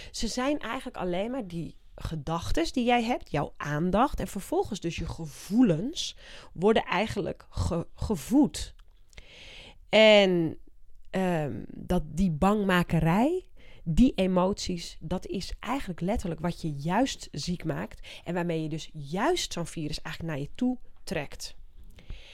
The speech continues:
En hoe kan je dit nou tegengaan? Want ja, weet je hoe het werkt? Dit is, dit is letterlijk hoe het werkt. Dit is letterlijk, en ik volg het nieuws niet.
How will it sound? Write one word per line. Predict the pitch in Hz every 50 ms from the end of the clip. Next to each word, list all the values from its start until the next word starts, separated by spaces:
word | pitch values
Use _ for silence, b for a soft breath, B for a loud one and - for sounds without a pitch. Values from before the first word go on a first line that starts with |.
| B B B B B B B B B B B B - - - - - - - - - -
En | - 240
hoe | 196 196 262 294
kan | - - 269 254 254
je | 240
dit | 190 226 220 - - - - - - - - - -
nou | 190 202 196 196 190 190 180 185 - - - - -
tegengaan? | - 370 453 440 415 - 202 175 - - - 143 127 139
Want | 165 196 214 - - - -
ja, | - - 214 - 190
weet | 220 220 226 -
je | 254
hoe | 220 202 233 214 208
het | 220 185 170
werkt? | 160 226 247 220 214 214 214
Dit | 190 277 302 -
is, | 285 -
dit | - 190 190 339 359 -
is | 233 175
letterlijk | 185 185 190 202 247 302 - 320 285 269 -
hoe | 208 220 214
het | 202 -
werkt. | 151 143 135 - - - - - - - - -
Dit | 165 233 254 -
is | 247 - -
letterlijk, | - 180 214 240 247 - 262 262 254 - - - - - - -
en | - 202 202 202 - - - -
ik | - 302 339 -
volg | - - 285 269 302 -
het | - 247 -
nieuws | 190 180 170 170 - -
niet. | 156 170 240 330 - -